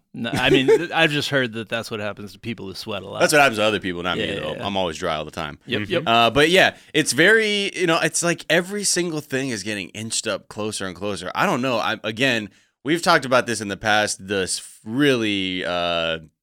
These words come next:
Speaker 2: bizarre fixation on pumpkin spice in general, like
Speaker 1: Yeah.
Speaker 2: why it's been deified. Uh, like some people we work with, uh,
Speaker 1: Ugh.
Speaker 2: think it's like the fucking, like the god's blood type.
Speaker 1: D J Dan.
Speaker 2: Um,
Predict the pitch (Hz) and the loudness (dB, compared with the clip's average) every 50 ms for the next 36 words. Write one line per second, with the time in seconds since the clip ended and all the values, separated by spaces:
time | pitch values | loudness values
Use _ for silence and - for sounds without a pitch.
0 | _ - 104 101 92 82 82 98 98 98 98 95 95 87 - - 98 - - - | _ -4 -2 -2 -2 -2 0 2 2 2 2 2 0 -2 -4 -6 -6 -4 -2 -2
1 | 98 98 92 - - 90 87 85 85 82 - 98 95 95 - 98 90 87 - - | -2 -2 -2 -4 -6 -6 -6 -8 -8 -8 -6 -6 -6 -6 -6 -8 -8 -8 -6 -4
2 | - 92 92 92 90 - - - 85 82 78 85 92 92 98 98 98 98 95 95 | -2 -2 -2 -2 -2 -6 -8 -8 -10 -10 -6 -4 -4 -4 -4 -4 -8 -8 -10 -14
3 | _ _ - 92 87 87 85 85 90 90 87 87 87 87 87 85 76 - 82 - | _ _ -10 -8 -6 -6 -6 -6 -4 -2 0 0 0 0 -2 -4 -6 -8 -8 -8
4 | 92 90 85 80 85 87 87 85 - - 87 85 85 85 85 82 82 87 85 82 | -6 -6 -6 -6 -6 -6 -6 -6 -6 -4 -4 -2 -2 -4 -4 -6 -8 -10 -10 -10
5 | 82 82 82 85 85 82 _ _ _ _ _ - 85 82 80 - - 90 87 82 | -10 -10 -12 -12 -14 -16 _ _ _ _ _ -12 -12 -12 -10 -10 -10 -10 -10 -10
6 | - 85 80 90 87 85 85 82 85 85 78 - 87 87 85 82 _ _ _ _ | -10 -10 -10 -10 -10 -8 -8 -8 -8 -10 -10 -8 -6 -6 -6 -8 _ _ _ _
7 | _ _ _ - - 85 87 85 82 - 92 87 - 87 80 - - - 80 - | _ _ _ -10 -6 -4 -4 -4 -4 -4 -6 -6 -6 -8 -8 -8 -8 -8 -10 -10
8 | - 85 - - 90 85 - 90 82 80 80 78 78 78 _ - 95 85 78 - | -12 -12 -10 -8 -8 -8 -8 -8 -10 -10 -10 -14 -16 -16 _ -10 -8 -8 -8 -8
9 | - 95 85 82 - - _ _ _ _ - - 98 92 92 95 92 - - - | -10 -10 -10 -12 -16 -20 _ _ _ _ -4 0 2 4 4 4 2 0 -6 -8
10 | 101 90 85 87 92 - - 110 98 98 110 - - - _ _ _ _ - - | -6 -4 -4 -6 -6 -4 -2 -2 0 0 -2 -4 -8 -20 _ _ _ _ -10 -10
11 | 101 98 90 98 104 95 95 92 92 - 104 95 90 92 92 92 95 - _ _ | -10 -8 -8 -10 -12 -12 -12 -14 -12 -12 -12 -12 -12 -12 -12 -14 -14 -16 _ _
12 | _ _ - 98 101 101 98 95 92 92 92 90 90 87 82 | _ _ -2 0 0 2 2 2 2 0 0 -2 -2 -6 -10